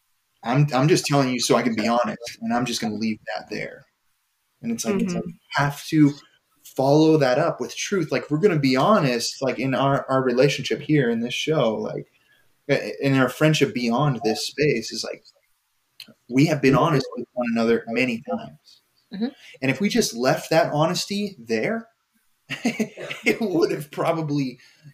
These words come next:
Speaker 1: done a lot more damage, um, whenever the intention was to just be honest.
Speaker 3: Yeah.
Speaker 1: So whenever we are honest, that's valuable, yes,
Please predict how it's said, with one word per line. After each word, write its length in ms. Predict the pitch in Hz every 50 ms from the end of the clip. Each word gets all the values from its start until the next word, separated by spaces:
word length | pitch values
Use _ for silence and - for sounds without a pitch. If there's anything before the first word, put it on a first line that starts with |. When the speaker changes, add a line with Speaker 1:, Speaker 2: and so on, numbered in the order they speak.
| - 143
Speaker 1:
done 240 | - 151 151 151 147
a 80 | 139
lot 240 | 127 127 123 - 120
more 240 | 120 117 113 107 104
damage, 760 | - 113 120 131 135 127 117 107 110 107 - - - - - - - _ - - _ _ _ _ _ _ _ _ _ _ _ _ _ _ _ _ _ _ _ _
um, 240 | 117 117 117 117 110
whenever 260 | 117 117 120 117 113 110
the 140 | 117 113
intention 560 | 117 113 113 - 131 123 - - - 117 113 110
was 280 | 110 113 110 107 - - - -
to 380 | 117 117 113 110 110 110 107 107 _ - - - _ -
just 220 | 135 131 - -
be 140 | 123 117 110
honest. 760 | 104 104 - 80 76 - - - - - - - _ _ _ _ _ _ _ _ 185
Speaker 3:
Yeah. 260 | 190 175 165 151 151 143 - _ _ _ _ _ _ _ - 117
Speaker 1:
So 200 | 113 - - 120
whenever 320 | 117 117 120 123 123 131 123
we 240 | 120 127 123 113 -
are 160 | 117 110 - -
honest, 880 | - 123 131 139 139 127 120 110 110 113 113 - - - - - - 110 110 - - 120 117
that's 220 | 120 120 120 -
valuable, 520 | 113 120 123 127 131 120 117 107 110 110 113
yes, 480 | 113 131 135 123 113 110 - - -